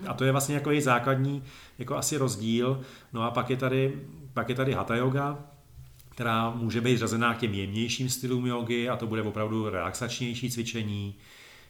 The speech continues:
Je tady restaurativní yoga, což restore je uvolnit se, takže je to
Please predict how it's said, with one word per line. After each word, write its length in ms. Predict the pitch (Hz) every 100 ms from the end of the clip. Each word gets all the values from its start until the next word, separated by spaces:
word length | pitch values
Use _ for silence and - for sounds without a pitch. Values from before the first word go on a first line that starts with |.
| -
Je 100 | 107
tady 220 | 113 110
restaurativní 680 | 107 - 131 123 127 120 120
yoga, 560 | 113 107 107 101 101 -
což 320 | 113 - 123
restore 540 | 104 104 - 113 104
je 160 | 98 90
uvolnit 560 | 120 104 117 113 107
se, 240 | - 113 107
takže 180 | 107 107
je 40 |
to 220 | 101 98